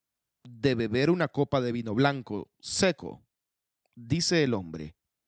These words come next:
"Yo quiero una langosta y vino blanco también, pero para mí dulce", añade la mujer. El camarero les promete traer su comida pronto.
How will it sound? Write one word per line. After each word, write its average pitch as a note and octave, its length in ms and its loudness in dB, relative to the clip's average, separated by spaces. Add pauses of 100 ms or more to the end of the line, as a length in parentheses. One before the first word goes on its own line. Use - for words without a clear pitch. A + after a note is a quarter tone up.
(680)
"Yo D3 280 0
quiero A3 220 4
una F#3 120 4
langosta C#3 640 0
y B2+ 80 0
vino A#2+ 240 -2
blanco C#3 420 0
también, A#2+ 520 -6 (460)
pero A#2+ 260 4
para A#2 180 4
mí D3+ 200 2
dulce", D3+ 680 -2 (460)
añade C3 400 2
la G#2 140 -4
mujer. D#2 420 -10 (920)
El A2+ 220 4
camarero A2 680 2
les B2 320 2
promete A2+ 400 -4
traer B2 340 0
su - 200 -10
comida C3+ 440 0
pronto. E2 560 -6